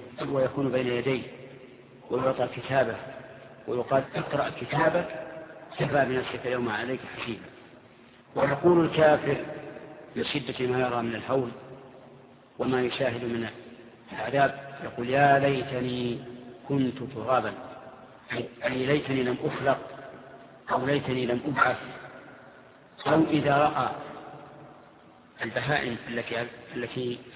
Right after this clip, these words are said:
الله بينها ثم يقول: "كوني ترابا"، فتكون ترابا، يتمنى أن يكون مثل البهائم. فقوله: "كنت ترابا" تحتمل ثلاثة معاني.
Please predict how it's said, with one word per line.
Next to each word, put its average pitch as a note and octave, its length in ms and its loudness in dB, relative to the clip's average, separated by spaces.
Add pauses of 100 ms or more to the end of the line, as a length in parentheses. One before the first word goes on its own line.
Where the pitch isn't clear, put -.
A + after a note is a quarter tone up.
(180)
الله B2 380 0
بينها A#2+ 300 2
ثم C3 220 0
يقول: B2 320 0 (120)
"كوني B2 240 0
ترابا"، B2 400 -2
فتكون A#2+ 500 -4
ترابا، D3+ 400 2 (540)
يتمنى C3+ 500 0
أن B2+ 80 -2
يكون C3 320 -2
مثل A2+ 120 -4
البهائم. A2 440 -6 (1000)
فقوله: D3 480 4
"كنت D#3 180 0 (120)
ترابا" D#3+ 420 4 (100)
تحتمل D3+ 380 0
ثلاثة C3 400 -2
معاني. G#2+ 260 -2